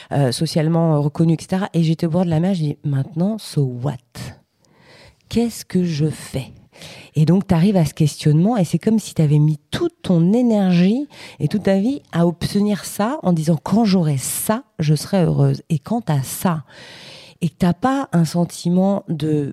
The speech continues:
de complétude et d'alignement qui fait qu'en plus tu te culpabilises, que les gens viennent en disant, « Mais t'es pas heureuse, t'as vu la vie de rêve que t'as ? » Et que tu te dis, « Mais tout ça, je m'en fous en fait. » Et que tu, là, tu doutes et là, tu te questionnes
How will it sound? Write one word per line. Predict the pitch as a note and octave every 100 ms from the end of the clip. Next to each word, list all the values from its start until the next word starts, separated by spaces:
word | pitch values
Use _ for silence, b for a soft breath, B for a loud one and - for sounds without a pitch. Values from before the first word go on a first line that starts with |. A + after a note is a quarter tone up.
| -
de | - C#3 C#3 C#3+
complétude | - G#3 F#3 F#3+ F3+ - - A3 E3+
et | C3+
d'alignement | D3 D3+ D#3+ F3 E3+ E3+ F3+ F#3 B B B B -
qui | -
fait | D3 G3+
qu'en | F3 D#3+
plus | - A#3
tu | -
te | C#3+
culpabilises, | - D3+ - C#3+ D#3 A3+ D4+ F3+ C#3 B2+
que | D3
les | C#3
gens | C3+ C#3+
viennent | E3 E3+
en |
disant, « | C3+ B2
Mais | A#2 - B B -
t'es | -
pas | - F3+
heureuse, | G#3+ C4
t'as | -
vu | D3
la | F#3+ C#3
vie | D3 A3
de | D3+
rêve | B2 - D3+ D4+ F4 B3 -
que | E3+
t'as ? » | - - E4+ G#4 - B B B
Et | -
que | -
tu | D3+ D#3 C3
te |
dis, « | D3+ E3
Mais | A#3+ D3
tout | - C3+
ça, | - C4
je | F#3+ C3
m'en | B2 A#2+
fous | A2+ - - E4+ E4+
en | E3
fait. » | C#3+ - - - B B B
Et | D3
que | -
tu, | D3+ -
là, | D#3+ G3 B3+
tu | A#3 - C#3
doutes | C#3 A#3+ -
et | D3+
là, | D3
tu | -
te | C#3+
questionnes | - C3 - A3